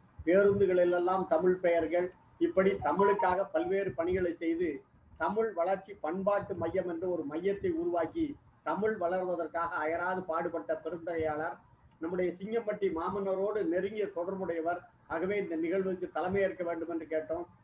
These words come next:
உடனடியாக வருகை தந்தார்கள். அவர்களையும் வருக, வருகவென அன்போடு வரவேற்று மகிழ்கிறோம். அடுத்து நம்முடைய,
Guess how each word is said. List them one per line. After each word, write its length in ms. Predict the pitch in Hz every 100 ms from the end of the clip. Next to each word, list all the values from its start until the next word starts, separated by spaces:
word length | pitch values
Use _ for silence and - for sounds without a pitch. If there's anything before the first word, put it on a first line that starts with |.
| -
உடனடியாக 580 | 151 180 185 175 175 165
வருகை 280 | 156 175
தந்தார்கள். 560 | 160 160 160 151 165 175 - -
அவர்களையும் 560 | - 160 175 185 196 185
வருக, 280 | 151 175 180
வருகவென 340 | 165 160 160
அன்போடு 460 | 151 151 160 170 156
வரவேற்று 480 | 156 165 160 151 147
மகிழ்கிறோம். 400 | 151 147 160 170 - - - -
அடுத்து 480 | 165 160 208 160 - - -
நம்முடைய, 460 | 165 175 170 170